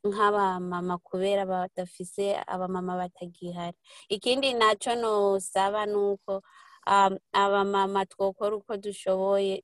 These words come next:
tuzohindure n'izina, ah, rya mukase w'umuntu, ku buryo umwana kw'isi atagifise aba-, aba-, umu-,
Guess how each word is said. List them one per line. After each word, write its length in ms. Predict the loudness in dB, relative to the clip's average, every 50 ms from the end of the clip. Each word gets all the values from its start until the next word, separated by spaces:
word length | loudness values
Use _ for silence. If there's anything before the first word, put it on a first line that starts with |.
| _
tuzohindure 760 | -14 -12 -6 0 2 2 2 2 0 -2 -4 -4 -4 -2 -2 -2
n'izina, 680 | 0 0 0 -2 -2 -2 -2 0 2 2 0 0 -2 -6 _ _ _ _ _ _ -2
ah, 240 | 0 2 2 2 0 0 -4 _ _ _ _
rya 200 | 4 4 4 4
mukase 560 | 4 2 -2 0 2 2 2 2 0 0 0
w'umuntu, 840 | 0 2 0 0 -2 -4 -6 -6 -6 -6 -6 -6 -6 -6 -8 -10 -10 -12 _ _ _ _ _ _ _
ku 140 | -4 -2 0 2
buryo 400 | 2 2 2 2 2 2 2 0
umwana 560 | 0 0 2 2 4 4 2 2 0 -2 -4
kw'isi 760 | -6 _ _ -10 -10 -10 -10 -10 -12 -10 -6 -6 -6 -6 -6 -10 _ _ _
atagifise 720 | -4 -4 -2 -2 -4 -4 -4 -6 -10 -10 -8 -6 -4 -4
aba-, 240 | -2 -2 -2 -4 -4 -4
aba-, 220 | -6 -6 -4 -4 -6 -6
umu-, 480 | -4 -2 -2 0 0 0 0 -2 -2